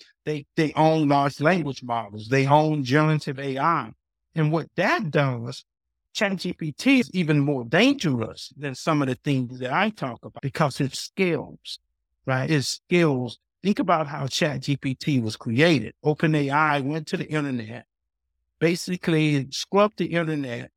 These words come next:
pulled five hundred and seventy gigabytes of data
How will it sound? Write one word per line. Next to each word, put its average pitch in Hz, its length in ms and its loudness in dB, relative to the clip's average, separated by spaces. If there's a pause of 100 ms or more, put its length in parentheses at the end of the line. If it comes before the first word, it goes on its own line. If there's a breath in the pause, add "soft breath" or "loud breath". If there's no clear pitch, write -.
(100)
pulled 156 300 -4
five 170 320 -4
hundred 175 280 -4
and 143 120 -2
seventy 156 640 -2 (380)
gigabytes 143 720 0
of 120 240 -8
data 139 520 4